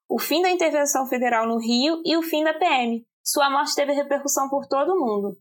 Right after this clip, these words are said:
Em São Paulo, os trabalhadores naquele momento enfrentavam uma reforma da Previdência de Dória.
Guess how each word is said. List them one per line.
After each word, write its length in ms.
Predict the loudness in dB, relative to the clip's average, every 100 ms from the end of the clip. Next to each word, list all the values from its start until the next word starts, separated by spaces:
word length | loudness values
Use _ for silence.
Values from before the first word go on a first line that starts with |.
| -4
Em 140 | -2
São 240 | 0 0 0
Paulo, 300 | 2 2 0
os 80 | -2
trabalhadores 580 | 0 0 0 0 -2
naquele 320 | -2 -2 -2 -2
momento 460 | -2 -2 -4 -4
enfrentavam 520 | -6 -4 -2 0 0
uma 100 | 0
reforma 480 | -2 -2 -2 -2 -2
da 100 | -2
Previdência 580 | -2 -2 -2 -2 -2 -4
de 180 | -4 0
Dória. 340 | 2 2 0